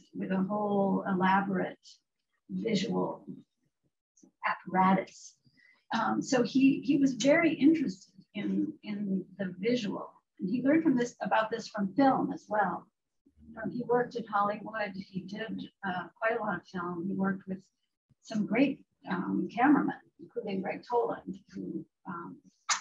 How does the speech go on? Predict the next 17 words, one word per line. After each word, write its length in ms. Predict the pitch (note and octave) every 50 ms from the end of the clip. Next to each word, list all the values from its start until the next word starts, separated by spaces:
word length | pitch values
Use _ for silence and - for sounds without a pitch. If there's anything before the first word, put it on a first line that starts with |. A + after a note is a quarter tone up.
| - - _ _ _ _ _ _ _
some 200 | _ - G#3 G3+
of 120 | F#3 F3+ F#3
you 80 | F3+
may 120 | F3+ F3+ F#3
know. 260 | G#3+ A#3+ A#3 G#3 F#3+
And 180 | G3 G3 G3 F#3+
he, 220 | - - - - - -
so, 260 | - A3+ G#3+ G#3+ - - -
and 160 | A#3+ A#3+ A3+
he, 220 | G#3 B3 - - - - -
he 140 | - C4+ C4+
talked 360 | - - E4+ F#4+ - - -
about 260 | A3 F#3 F3 - -
this, 280 | - - G#3 - - - -
you 60 | G3+
know, 80 | G3+
about 180 | G3 G#3+ - -